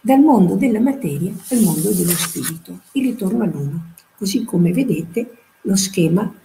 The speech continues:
dell'emanazione neoplatonica dall'uno all'intelligenza, all'anima,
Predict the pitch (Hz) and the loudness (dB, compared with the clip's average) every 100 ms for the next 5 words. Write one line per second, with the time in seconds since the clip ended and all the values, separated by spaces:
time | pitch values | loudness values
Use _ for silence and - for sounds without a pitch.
0 | _ _ _ 180 175 185 196 196 202 - | _ _ _ 0 4 6 6 6 4 -2
1 | - 185 180 175 165 170 190 220 254 - | 0 2 2 2 4 2 2 -2 -4 -4
2 | 165 160 165 180 180 208 220 214 220 294 | -4 -4 -6 -6 -4 -2 0 2 2 0
3 | - _ _ _ _ - 175 175 254 254 | -6 _ _ _ _ -12 -6 -4 0 0
4 | 254 269 277 269 269 - 226 208 165 156 | 2 2 2 0 -8 -8 -4 -2 -2 -2
5 | 175 220 | -2 -2